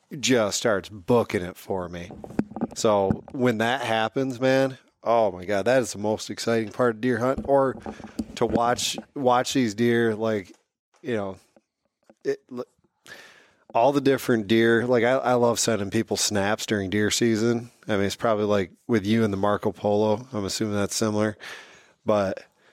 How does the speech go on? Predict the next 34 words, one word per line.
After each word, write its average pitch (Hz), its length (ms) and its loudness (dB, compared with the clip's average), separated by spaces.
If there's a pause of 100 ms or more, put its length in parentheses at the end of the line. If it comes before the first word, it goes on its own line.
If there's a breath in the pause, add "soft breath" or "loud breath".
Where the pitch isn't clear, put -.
(160 soft breath)
I 127 60 2
love 107 280 2
sending 101 220 0
people 107 260 0
snaps, 104 480 -2
and, 95 300 -4 (180)
and 104 140 -2
a 98 40 2
lot 107 240 2
of 127 120 -4
it 98 120 -2
is 98 240 -6 (280)
the 104 120 -2
deer 113 420 2
interacting 107 760 -2
with 104 180 -4
my 101 600 -6
decoy, 104 640 -2 (560 soft breath)
'cause 101 160 0
they'll 170 160 2
come 101 340 -2
right 101 240 -2
up. 117 300 0
I 104 40 -10
mean, 95 280 -8 (1800 soft breath)
they'll 123 180 4
walk 127 360 2
back 120 280 2
and 127 100 -4
forth, 117 280 0
and 107 100 -8
they 104 60 -4
always 113 240 -2
parallel, 98 560 -4